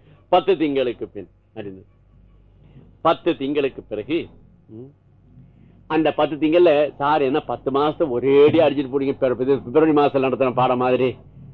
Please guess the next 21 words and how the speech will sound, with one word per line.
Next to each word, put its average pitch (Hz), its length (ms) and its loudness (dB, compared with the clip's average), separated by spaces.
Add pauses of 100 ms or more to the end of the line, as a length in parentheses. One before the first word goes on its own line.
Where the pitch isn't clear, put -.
(160)
ஏன்னா 139 1600 -2
பிப்ரவரி 175 320 4
மாசம் 160 240 0
நடத்துற 147 260 0
பாடம் 160 320 2
அடிச்சிட்டு 151 280 -2
போவோம், 131 300 -2 (460)
ஏன்னா 151 220 2
போர்ஷன் 156 300 2
முடிக்கணும்னு. 120 440 -6 (360)
ஜூலை 220 320 4
ஆகஸ்ட்னா 185 500 -2
ரொம்ப 185 120 -6
அப்படி 156 220 -8
நிதானமா 139 480 -4
போகும். 98 200 -18 (920)
நீங்க 135 160 0
ஜூலை 170 460 4
மா-, 160 200 2
ஆகஸ்டாவும் 160 540 0
போவேனா, 135 340 0